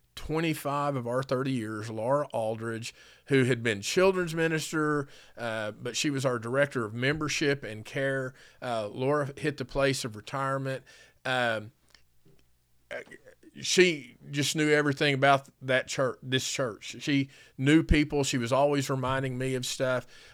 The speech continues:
Uh, I don't know if Laura is watching. Laura, we love you. We celebrate with you.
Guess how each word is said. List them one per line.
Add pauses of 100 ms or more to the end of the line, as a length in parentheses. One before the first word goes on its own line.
(140)
Uh, (120)
I
don't
know
if
Laura
is
watching.
Laura,
we
love
you. (260)
We
celebrate
with
you.